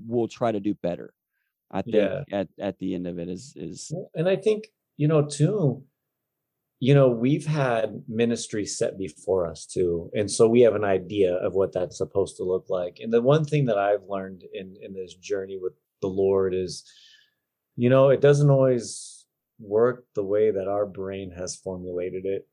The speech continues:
Speaker 2: <laughs> You know what I'm saying? Our
Speaker 1: Amen.
Speaker 2: successes aren't based on how many people we're really p-, helping, you know, 'cause the reality is you could help one person that could help a gazillion people. You know, you
Speaker 1: Yeah.
Speaker 2: could have been that one,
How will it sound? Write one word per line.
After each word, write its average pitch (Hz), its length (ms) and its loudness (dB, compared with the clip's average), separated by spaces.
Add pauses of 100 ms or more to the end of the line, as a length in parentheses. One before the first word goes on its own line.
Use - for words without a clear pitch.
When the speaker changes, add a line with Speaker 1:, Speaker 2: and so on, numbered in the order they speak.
(140)
Speaker 2:
<laughs> 156 200 4
You 180 560 4
know 156 140 4
what 151 100 6
I'm 147 80 2
saying? 147 340 8
Our 151 160 6
Speaker 1:
Amen. 180 160 4
Speaker 2:
successes 156 960 -2 (400)
aren't 127 300 -6
based 127 320 -2
on 110 160 -10
how 110 320 -14
many 113 320 -10
people 117 460 -6
we're 131 120 4
really 135 320 4
p-, 139 120 -12 (140)
helping, 135 600 -2 (420)
you 131 120 0
know, 135 120 8
'cause 131 200 -2
the 123 80 -8
reality 139 580 2
is 104 120 -8
you 147 100 -6
could 147 120 -6
help 110 240 -8
one 104 220 -6
person 101 360 -8
that 95 180 -10
could 92 200 -14 (220)
help - 320 -2 (100)
a 95 60 -4
gazillion 95 560 -4
people. 87 340 -10
You 92 140 -10
know, 92 100 -4
you 90 200 0
Speaker 1:
Yeah. 127 40 -4
Speaker 2:
could 120 120 2
have 104 100 2
been 98 140 -2
that 90 180 -4
one, 95 380 -4